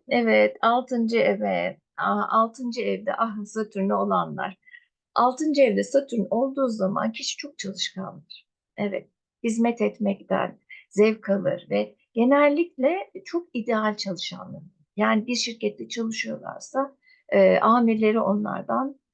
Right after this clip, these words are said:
çok memnun olur. E, burası biliyorsunuz altıncı ev sağlık evi, e, ve, e, hizmet evi ve burası, e,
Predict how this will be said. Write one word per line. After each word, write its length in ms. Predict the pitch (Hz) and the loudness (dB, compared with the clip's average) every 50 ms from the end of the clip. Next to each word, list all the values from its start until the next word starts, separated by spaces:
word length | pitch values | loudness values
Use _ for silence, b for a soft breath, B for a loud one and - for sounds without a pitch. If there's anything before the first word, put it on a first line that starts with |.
| _ _ | _ _
çok 240 | _ - 247 240 - | _ -8 -8 -4 -2
memnun 400 | 208 208 202 196 202 190 - - | -2 -2 -2 -2 -6 -8 -8 -10
olur. 260 | - - - 165 - - _ _ _ B B B B B _ | -12 -12 -12 -12 -14 -16 _ _ _ B B B B B _
E, 360 | 220 214 214 214 - - 254 | 2 2 2 2 0 -6 -4
burası 320 | 262 277 302 294 - - 320 | 0 0 0 0 -2 -6 -4
biliyorsunuz 480 | 285 320 320 320 311 - 285 269 262 - | -2 0 0 -2 -2 -2 -4 -4 -4 -2
altıncı 540 | - 202 208 220 220 226 - 262 254 269 311 | -2 0 2 2 0 -2 -6 -6 -4 -4 -2
ev 120 | 302 302 294 | -2 -2 -2
sağlık 580 | 294 - - 226 226 214 214 214 233 285 277 - - | -4 -10 -6 -6 -4 -2 -2 -2 -2 -4 -6 -8 -8
evi, 460 | - 190 185 - - - - - - _ _ _ _ _ _ _ | -6 -6 -6 -6 -8 -10 -10 -14 -16 _ _ _ _ _ _ _
e, 100 | 175 185 185 190 185 170 - - 208 226 | -2 0 0 0 0 0 -2 -4 -4 -2
ve, 320 | 240 254 269 285 294 - _ _ _ _ _ _ _ _ _ _ _ _ _ | 0 2 2 0 0 -4 _ _ _ _ _ _ _ _ _ _ _ _ _
e, 60 | 220 214 214 220 202 202 202 - - - - - - - - - | -2 0 0 0 0 0 0 0 -2 -2 -2 -4 -6 -8 -8 -8
hizmet 420 | 214 220 220 226 247 302 330 - | -6 -4 -2 0 0 0 0 0
evi 400 | 208 202 190 - - 233 311 - _ _ _ _ _ _ _ _ _ _ _ - | -6 -6 -6 -4 -6 -6 -6 -8 _ _ _ _ _ _ _ _ _ _ _ 4
ve 280 | 269 294 302 302 285 - | 4 6 6 4 0 -2
burası, 640 | - 285 302 302 285 285 - - - 330 339 - - | -2 2 2 2 2 0 -6 -2 0 2 2 2 2
e, 60 | - | 0